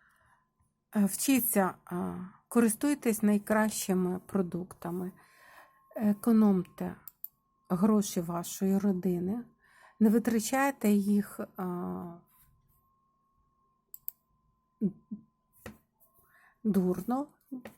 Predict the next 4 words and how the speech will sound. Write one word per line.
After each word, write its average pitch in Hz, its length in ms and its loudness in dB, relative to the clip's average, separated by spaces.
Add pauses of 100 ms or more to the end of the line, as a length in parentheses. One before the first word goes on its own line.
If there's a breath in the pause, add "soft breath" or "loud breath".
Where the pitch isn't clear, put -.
(340)
на 240 140 0
якісь 240 560 -2
витребеньки 220 960 0
незрозумілі. 208 1000 0